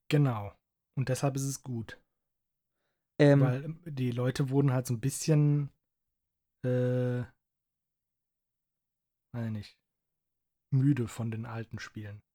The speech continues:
Speaker 1: Von den
Speaker 2: <laughs>
Speaker 1: klassischen Pokémon. Es ist, es geht halt auch, es geht halt auch nicht um, darum, ne, dass es halt, ähm,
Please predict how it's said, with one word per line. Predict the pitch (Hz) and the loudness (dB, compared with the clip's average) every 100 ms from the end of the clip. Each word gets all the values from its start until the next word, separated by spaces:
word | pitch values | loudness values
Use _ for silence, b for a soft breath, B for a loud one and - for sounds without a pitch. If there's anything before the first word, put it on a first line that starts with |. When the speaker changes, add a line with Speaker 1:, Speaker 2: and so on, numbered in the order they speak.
| _ _ _ _ - | _ _ _ _ -2
Speaker 1:
Von | 135 | 4
den | |
Speaker 2:
<laughs> | |
Speaker 1:
klassischen | - 143 - 127 127 | 6 6 4 -2 -4
Pokémon. | - 120 - B B - | -6 -10 -12 B B 2
Es | 151 | 4
ist, | |
es | 165 151 - | 4 4 4
geht | 170 180 | 6 8
halt | 156 | 6
auch, | 143 143 147 165 160 143 | 4 0 -2 -6 -10 -10
es | 131 - | -10 -4
geht | 147 | 0
halt | 143 131 | 2 2
auch | |
nicht | 127 - | -2 -2
um, | 139 117 | -6 -4
darum, | 123 127 131 117 | -4 -2 -2 -2
ne, | 123 | -4
dass | 120 120 | -4 -8
es | - | -8
halt, | 120 107 - _ _ _ _ _ _ 127 | -10 -10 -18 _ _ _ _ _ _ -8
ähm, | 117 113 110 110 | -6 -6 -6 -10